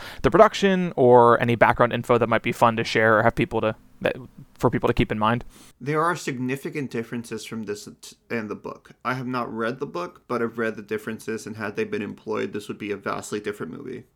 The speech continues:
Speaker 1: It really would, and we'll get into that as we discuss the screenplay, um, as part of our review section. But I, I am, it, it is an interesting facet of the movie. Obviously,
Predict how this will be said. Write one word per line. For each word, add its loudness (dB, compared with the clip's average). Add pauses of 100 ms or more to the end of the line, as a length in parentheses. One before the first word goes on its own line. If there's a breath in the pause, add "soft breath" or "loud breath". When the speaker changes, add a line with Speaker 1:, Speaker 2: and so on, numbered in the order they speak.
(400 loud breath)
Speaker 1:
It 6
really 2
would, 6 (100)
and 6
we'll 0
get 4
into 4
that 8
as 0
we 2
discuss 4
the -8
screenplay, -4 (340 loud breath)
um, 8
as 2
part 6
of 4
our 8
review -4
section. 0
But 8
I, 6
I 6
am, 2 (420)
it, 6
it 8
is 10
an 4
interesting 2
facet 4
of 0
the -8
movie. 2
Obviously, 4